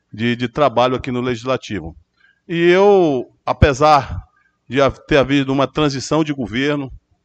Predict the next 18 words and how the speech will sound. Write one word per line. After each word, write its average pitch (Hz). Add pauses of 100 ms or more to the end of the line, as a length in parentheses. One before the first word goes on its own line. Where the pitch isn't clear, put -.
(580)
apesar 120
de 131
que 131
o 120
governo 131
pegou 127
a 123
prefeitura 123
com 120
o 117
transporte 127 (880)
desmantelado, 135
sucateado, 131 (960)
apesar 160
de 160
que 180
nos 160
dois 175